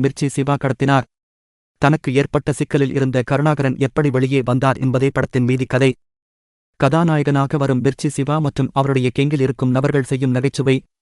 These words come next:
சில இடங்களில் நம்மை சிரிக்க வைத்தாலும் பல இடங்களில் நம் பொறுமையை சோதிக்க வைக்கிறது.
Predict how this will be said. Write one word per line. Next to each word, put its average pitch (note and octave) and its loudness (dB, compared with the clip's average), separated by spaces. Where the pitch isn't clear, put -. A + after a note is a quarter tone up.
சில D3 2
இடங்களில் C#3+ 0
நம்மை D3 2
சிரிக்க C#3 -2
வைத்தாலும் C3 0
பல D3 0
இடங்களில் C3+ 0
நம் C3+ 2
பொறுமையை D3 0
சோதிக்க C#3 -2
வைக்கிறது. C3 2